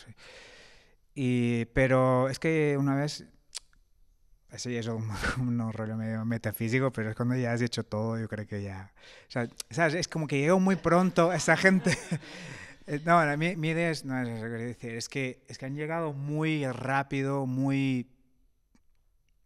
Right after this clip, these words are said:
mm, fácilmente, ¿no? Es decir, que luego creo que han llegado a un punto muy, muy, muy alto, muy, muy rápidamente. Entonces, yo creo que,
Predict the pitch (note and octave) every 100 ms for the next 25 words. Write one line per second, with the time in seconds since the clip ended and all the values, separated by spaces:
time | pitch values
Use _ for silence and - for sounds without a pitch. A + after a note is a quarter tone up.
0 | _ _ - _ _ _ F#3 D#3 D3 C#3
1 | C#3+ - D3+ C#3 D3 B2 C3+ D3+ B2 A#2
2 | A2+ D3+ D3 C3+ A#2+ - A#2+ B2 B2 C3
3 | D3 C#3+ C3+ C#3 C#3+ C#3 C#3 - - -
4 | _ B2+ C3 C3+ C#3 C#3 C3+ C#3 C#3 D3
5 | C#3+ C3+ A#2+ C3 B2 C3 C3 A#2+ A#2+ A#2+
6 | B2 B2+ C#3 C#3+ C3 B2 A2+ A2+ A#2 A2+
7 | A2 A2 A2 C#3+ A#2 G#2+ - _ A2+ B2+
8 | B2 D3 C#3+